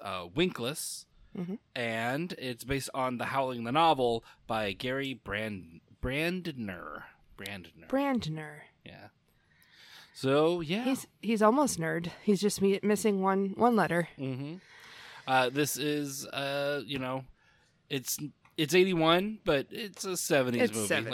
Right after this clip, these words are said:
Speaker 1: Like, this,
Speaker 2: yeah.
Speaker 1: <laughs> this movie is so, so seventies.
Speaker 2: Yes.
Speaker 1: Um,
Speaker 2: I mean, there's a commune.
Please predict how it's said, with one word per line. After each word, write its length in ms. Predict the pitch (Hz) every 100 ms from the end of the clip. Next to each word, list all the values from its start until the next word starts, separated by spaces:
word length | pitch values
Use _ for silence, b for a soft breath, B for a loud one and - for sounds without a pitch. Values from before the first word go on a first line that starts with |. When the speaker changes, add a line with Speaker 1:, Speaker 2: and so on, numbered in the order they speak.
| -
Speaker 1:
Like, 60 | 147
this, 140 | 143
Speaker 2:
yeah. 260 | 131 226 - -
Speaker 1:
<laughs> 240 | 190 -
this 180 | 466 -
movie 360 | 466 330 320 294
is 340 | 269 135 - - - -
so, 520 | - - 220 175 147 107 - 170 b b
so 220 | - 233
seventies. 640 | 180 139 95 87 87 92 -
Speaker 2:
Yes. 360 | 165 135 - -
Speaker 1:
Um, 580 | 120 120 117 113 117 - -
Speaker 2:
I 80 | 226
mean, 140 | 226
there's 180 | 208 175
a 40 |
commune. 600 | - 170 160 147 139 131